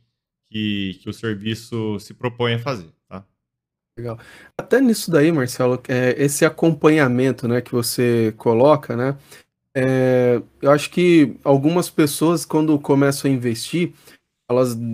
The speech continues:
Speaker 2: já devem escutar algumas coisas, "Ah, pô, compra lá uma ação e, e a-, e fica pro resto da vida", né?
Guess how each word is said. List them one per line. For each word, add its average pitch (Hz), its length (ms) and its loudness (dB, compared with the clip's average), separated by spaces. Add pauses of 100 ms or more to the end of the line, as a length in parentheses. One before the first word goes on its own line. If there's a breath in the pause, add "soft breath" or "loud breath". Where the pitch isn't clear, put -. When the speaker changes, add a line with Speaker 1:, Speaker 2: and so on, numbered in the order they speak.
Speaker 2:
já 131 180 2
devem 143 280 4
escutar 143 580 0
algumas 135 400 0
coisas, 135 240 -2
"Ah, 151 140 2
pô, 127 480 -2
compra 143 400 2
lá 135 160 0
uma 127 180 -2
ação 151 600 0
e, 123 340 -2
e 120 80 -2
a-, 120 180 -4
e 117 200 -6
fica 135 340 -6
pro 123 140 -8
resto 120 240 -4
da 110 80 -2
vida", 143 420 -2
né? 131 300 -2